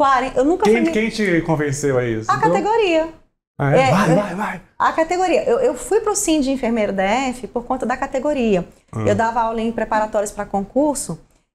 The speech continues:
Speaker 1: e todos os meus alunos, eu dei aula pra muita gente no Distrito Federal. Dei aula em vários, né, concursos online, presencial. Então, todo mundo passou pelas minhas mãos como professora.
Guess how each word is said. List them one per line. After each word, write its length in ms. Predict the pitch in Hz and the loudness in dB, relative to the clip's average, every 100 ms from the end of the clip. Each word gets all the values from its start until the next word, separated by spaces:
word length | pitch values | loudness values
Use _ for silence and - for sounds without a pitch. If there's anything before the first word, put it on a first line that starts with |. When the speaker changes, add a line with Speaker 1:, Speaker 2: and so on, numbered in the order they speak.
| _ | _
Speaker 1:
e 420 | 226 240 247 247 247 339 | 0 0 0 -4 -2 0
todos 280 | 480 415 | 2 2
os 120 | 359 311 | 2 0
meus 240 | 294 277 | 0 0
alunos, 760 | 254 226 269 294 208 175 - - _ - | 0 0 0 0 0 -2 -6 -12 _ -6
eu 100 | 196 | 0
dei 140 | 240 | 2
aula 360 | 262 311 - - _ | 2 0 -4 -14 _
pra 160 | 320 339 | 0 4
muita 540 | 320 330 349 - 262 | 4 4 2 0 0
gente 240 | 226 220 | 0 -2
no 60 | 220 | -4
Distrito 320 | - 208 214 | -4 -4 -2
Federal. 400 | 208 202 190 180 | 0 2 2 0
Dei 120 | 233 | -2
aula 220 | 277 294 311 | -2 -2 -2
em 220 | 277 214 | -2 -2
vários, 500 | 247 294 240 233 - | 0 0 0 -4 -6
né, 360 | 196 202 240 240 | -4 0 0 -2
concursos 580 | - 202 - 208 - - | -4 -4 -2 -4 -4 -2
online, 540 | 233 190 196 220 214 | 0 0 0 0 0
presencial. 600 | 214 202 226 - 202 220 | -2 -2 -2 -2 -2 -2
Então, 140 | 302 | -4
todo 300 | 311 415 466 | -4 -2 0
mundo 120 | 392 392 | 0 0
passou 260 | 359 339 | -4 -2
pelas 180 | 320 320 | -2 -2
minhas 180 | 320 302 | -4 -2
mãos 180 | 269 262 | -2 -2
como 160 | 277 269 | -6 -4
professora. 640 | 294 285 359 - 160 | -4 -2 -4 -2 -4